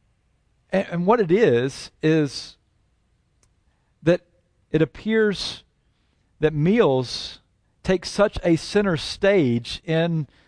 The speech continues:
the, the life of the early Christians that from an outsider's perspective, he's confusing communion or the Lord's Supper with other times. Because from the outside,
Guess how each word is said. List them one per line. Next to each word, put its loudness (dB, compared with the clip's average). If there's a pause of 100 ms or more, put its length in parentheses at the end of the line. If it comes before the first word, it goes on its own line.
(220)
the, 2 (420)
the 0
life 2
of -8
the -2
early 0
Christians -6 (1040)
that 2
from 4
an 0
outsider's 4
perspective, -2
he's 0
confusing -2 (340)
communion 2
or 4
the 0
Lord's 2
Supper 2 (200)
with 2
other 2
times. -14 (1200)
Because 6
from 4
the 0
outside, 2